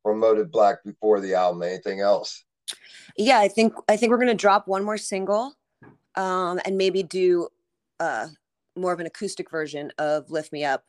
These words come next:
Speaker 2: So we're gonna work on that. Um, just as, you know, mix it up, do something interesting. But yeah, I, I'm super excited for everyone to hear the rest of the songs. I, I feel like each song I feel is super, like, I feel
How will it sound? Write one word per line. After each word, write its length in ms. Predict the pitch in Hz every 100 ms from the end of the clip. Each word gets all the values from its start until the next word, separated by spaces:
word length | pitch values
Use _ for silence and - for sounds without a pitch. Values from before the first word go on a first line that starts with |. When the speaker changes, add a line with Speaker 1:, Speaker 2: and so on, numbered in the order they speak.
| _
Speaker 2:
So 120 | -
we're 80 | 160
gonna 80 | 151
work 140 | 151
on 140 | 151
that. 280 | 147 147 147 _ _ _ _ _ _ _ _ _ _ _ _ _ _ _ _ 170
Um, 160 | 143
just 180 | 254 262
as, 120 | 202
you 100 | 190
know, 80 | 151
mix 240 | 160 160
it 80 | 165
up, 160 | 160 -
do 100 | 160
something 300 | 165 151 147
interesting. 640 | 151 - - 135 131 165 _ _ _ _ _ - - _ -
But 100 | 185
yeah, 180 | 196 -
I, 80 | - -
I'm 100 | 180
super 320 | - 247 208
excited 340 | 196 190 165
for 80 | 165
everyone 200 | 151 165
to 80 | 151
hear 140 | 160
the 100 | 151
rest 220 | 139 143
of 60 | 151
the 40 |
songs. 600 | 139 151 135 135 143 - -
I, 80 | 156 -
I 80 | 156
feel 380 | - 180 165 165
like 120 | 175
each 200 | 196 202
song 400 | - 180 175 170
I 60 | 160
feel 200 | 180 160
is 200 | 147 -
super, 600 | - 170 160 143 139 151 _ _ _ _
like, 120 | -
I 60 | 156
feel 360 | 156 156 139